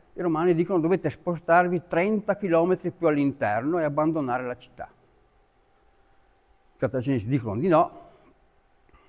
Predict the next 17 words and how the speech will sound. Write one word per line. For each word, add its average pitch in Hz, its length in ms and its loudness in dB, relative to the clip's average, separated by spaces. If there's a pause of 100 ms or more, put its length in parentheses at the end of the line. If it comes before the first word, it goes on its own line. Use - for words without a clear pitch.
(140)
e 160 120 -2
Roma, 139 500 -2
e 135 360 0
Roma 131 260 -4
attacca 131 360 -4
Cartagine, 160 720 -2 (360)
tre 180 200 0
anni 170 340 4
d'assedio 135 760 -2 (1300)
e 160 160 2
la 156 100 0
città 143 300 -6
viene 143 220 -2
ovviamente 139 500 -4
conquistata 127 520 -10
e 113 60 -8
distrutta. 101 560 -10